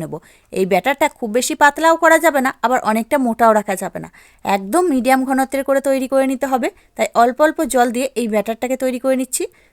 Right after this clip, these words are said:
দেখুন বন্ধুরা, ব্যাটারটা কিন্তু আমার তৈরি হয়ে গেছে। এবার এটাকে চাপা দিয়ে পাঁচ থেকে দশ মিনিটের জন্য রেস্টে রেখে দিচ্ছি। এদিকে একটা নারকেলের পুর বানিয়ে নেব, তার জন্য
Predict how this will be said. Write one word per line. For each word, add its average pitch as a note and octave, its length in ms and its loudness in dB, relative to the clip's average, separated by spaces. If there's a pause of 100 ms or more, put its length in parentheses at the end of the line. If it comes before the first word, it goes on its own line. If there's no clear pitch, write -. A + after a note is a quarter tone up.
(100)
দেখুন B3+ 280 0
বন্ধুরা, D4+ 260 4 (100)
ব্যাটারটা A#3 380 0
কিন্তু C4 160 -2
আমার C#4 220 -2
তৈরি B3+ 240 0
হয়ে B3+ 200 2
গেছে। C4 200 0 (880)
এবার G#3 240 0
এটাকে B3 300 -2
চাপা D4+ 240 4 (100)
দিয়ে C4+ 120 -2 (100)
পাঁচ G#3+ 220 0
থেকে C4+ 140 -2 (120)
দশ A3 180 2
মিনিটের C4+ 300 -4
জন্য D4 120 -2 (120)
রেস্টে A3 300 -2
রেখে C#4 200 -4
দিচ্ছি। - 220 -4 (360)
এদিকে G#3+ 320 2
একটা D4 220 0
নারকেলের B3+ 420 2
পুর C#4+ 160 -2
বানিয়ে D#4+ 240 2
নেব, B3 100 0 (180)
তার G#3+ 200 2
জন্য A#3 140 -2